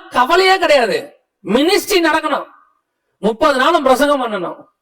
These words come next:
மாதாந்திரம் நம்ம தேவைகள் சந்திக்கப்படணும். அது எதுக்கு?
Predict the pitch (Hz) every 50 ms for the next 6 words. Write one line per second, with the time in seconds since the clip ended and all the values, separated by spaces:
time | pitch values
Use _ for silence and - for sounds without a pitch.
0 | _ _ _ _ _ _ _ _ _ _ _ _ _ _ _ _ _ _ - -
1 | - 269 294 294 294 294 302 311 320 302 277 254 247 - 269 285 294 294 277 269
2 | 240 - 247 247 262 294 277 269 254 233 214 202 180 160 151 - - _ _ _
3 | _ _ _ _ _ _ _ _ _ _ _ _ _ _ _ _ _ _ _ _
4 | _ - - - 202 220 240 240 240 240 202 214 208 202 185 - 101 - -